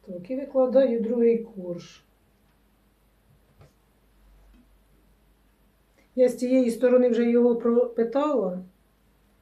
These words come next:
В основному по краю, можливо, через те, що я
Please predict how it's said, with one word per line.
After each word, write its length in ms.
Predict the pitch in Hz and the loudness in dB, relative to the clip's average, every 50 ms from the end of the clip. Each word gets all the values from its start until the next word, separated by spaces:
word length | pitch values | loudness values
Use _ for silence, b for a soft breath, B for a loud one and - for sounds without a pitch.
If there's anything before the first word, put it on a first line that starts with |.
| _ _ _ _ _ _ _ _ _ _ _ _ _ _ _ _ _ _ _ _ _ _ _ _ _ _ _ _ _ _ _ _ _ _ _ _ _ _ _ _ _ _ _ _ _ - | _ _ _ _ _ _ _ _ _ _ _ _ _ _ _ _ _ _ _ _ _ _ _ _ _ _ _ _ _ _ _ _ _ _ _ _ _ _ _ _ _ _ _ _ _ -2
В 40 | 240 | -2
основному 580 | 254 - 311 339 349 370 381 359 330 330 - | -2 0 0 0 0 2 2 2 2 2 2
по 120 | - 320 - | 0 -2 -2
краю, 380 | - 320 294 254 240 240 233 | 0 2 2 2 2 2 2
можливо, 360 | 240 254 247 269 285 269 262 | 2 2 0 0 2 2 2
через 280 | 254 269 269 262 262 254 | 2 2 2 0 0 0
те, 160 | - 262 254 | 0 0 0
що 160 | 254 - 262 | 0 0 0
я 340 | 262 254 247 247 247 247 247 | 0 0 0 0 -4 -8 -10